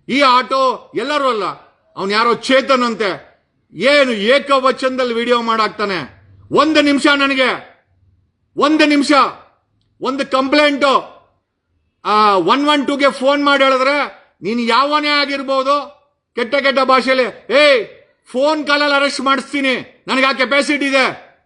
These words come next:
ನಾನು ಸ್ಟ್ರೀಟಲ್ಲಿ ಫೈಟೂ ಮಾಡಿದ್ದೀನಿ, ಪೆನ್ನಲ್ಲಿ ಬರ್ದಿದ್ದೀನಿ, ಹೋರಾಟ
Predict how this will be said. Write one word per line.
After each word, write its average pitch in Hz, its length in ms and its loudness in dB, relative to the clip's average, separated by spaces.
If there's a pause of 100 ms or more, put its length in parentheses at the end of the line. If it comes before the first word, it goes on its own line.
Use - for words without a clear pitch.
(2000)
ನಾನು 277 320 2
ಸ್ಟ್ರೀಟಲ್ಲಿ 262 520 -4
ಫೈಟೂ 269 420 -2
ಮಾಡಿದ್ದೀನಿ, 277 800 -2 (600)
ಪೆನ್ನಲ್ಲಿ 277 400 2
ಬರ್ದಿದ್ದೀನಿ, 277 560 2 (880)
ಹೋರಾಟ 285 380 2